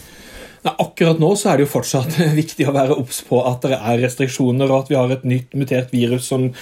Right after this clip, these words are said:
vi ikke vet så veldig mye om, og vi må forholde oss til de retningslinjene som er. Men når, eh,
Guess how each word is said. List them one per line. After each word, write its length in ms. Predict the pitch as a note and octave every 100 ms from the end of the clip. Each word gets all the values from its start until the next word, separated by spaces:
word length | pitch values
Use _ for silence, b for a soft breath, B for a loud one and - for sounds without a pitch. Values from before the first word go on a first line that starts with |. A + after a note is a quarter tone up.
| B B B
vi 120 | D3
ikke 160 | C3+ C#3
vet 160 | B2+
så 80 | -
veldig 220 | C#3 A#2+ B2+
mye 160 | C3+
om, 300 | C#3+ D#3 F3+ F3
og 60 | D3+
vi 60 | D3
må 80 | D3
forholde 360 | D#3+ C3+ B2 C3
oss 120 | C3
til 140 | C3 B2
de 100 | C#3
retningslinjene 640 | C3 A#2+ A2+ B2 A#2 B2
som 160 | C#3+ D3+
er. 220 | F3+ G3 B B B B B
Men 220 | D#3+ E3+ E3
når, 260 | D#3 F#3+ G#3 - _ _ D#3
eh, 460 | D3 C#3 C3+ C3